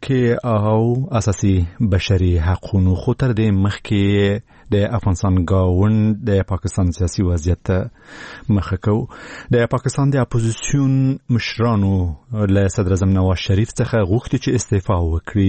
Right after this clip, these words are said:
دوی دا غوښتنه وروسته له دې کړې چې یوه تحقیقاتي پلاوي ته څرګنده شوه چې د نواز شریف د کورنۍ د غړو د شتمنیو او د عایدو ترمنځ زیات توپیر شته. تفصیل یې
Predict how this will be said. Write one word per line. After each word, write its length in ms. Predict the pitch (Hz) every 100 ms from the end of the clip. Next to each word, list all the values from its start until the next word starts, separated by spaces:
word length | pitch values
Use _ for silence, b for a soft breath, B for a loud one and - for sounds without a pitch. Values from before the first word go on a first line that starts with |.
| 90
دوی 120 | 101 92
دا 60 | 92
غوښتنه 300 | 85 - 107 92
وروسته 260 | 90 - 92
له 60 | 87
دې 200 | 101 123
کړې 160 | - 120 -
چې 80 | 101 B B B B 110
یوه 140 | 101 92 101
تحقیقاتي 420 | 80 - 104 - -
پلاوي 260 | 113 113 107
ته 120 | 113
څرګنده 460 | - 98 90 101 107
شوه 160 | -
چې 100 | 104 98
د 120 | 92
نواز 200 | 92 85 -
شریف 200 | 95 127
د 60 | 139 -
کورنۍ 280 | 135 139 135
د 80 | 127
غړو 160 | 120 135
د 40 | 127 -
شتمنیو 540 | 101 92 98 95 101 107 98
او 320 | 98 101 113 - 98
د 0 | 95 98
عایدو 460 | 110 90 92 90 -
ترمنځ 540 | 87 92 98 85 85
زیات 260 | 107 95 95
توپیر 320 | 82 95 87 -
شته. 180 | 104 101 _ _ -
تفصیل 320 | 107 - 107
یې 80 | 87